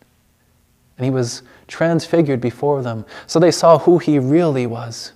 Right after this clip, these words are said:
the sinless, holy, perfect Son of God, the one with whom the Father was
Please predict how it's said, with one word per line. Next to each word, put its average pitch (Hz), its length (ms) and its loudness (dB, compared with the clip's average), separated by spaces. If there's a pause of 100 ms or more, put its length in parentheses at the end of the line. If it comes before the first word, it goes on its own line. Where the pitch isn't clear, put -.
(760)
the 127 100 -10
sinless, 143 680 -4 (260)
holy, 151 440 2
perfect 147 480 -4
Son 143 200 -4
of 131 100 -4
God, 131 260 -2 (220)
the 139 80 -2
one 165 220 2
with 151 140 -2
whom 175 200 0
the 160 120 0
Father 151 420 -2
was 131 320 -4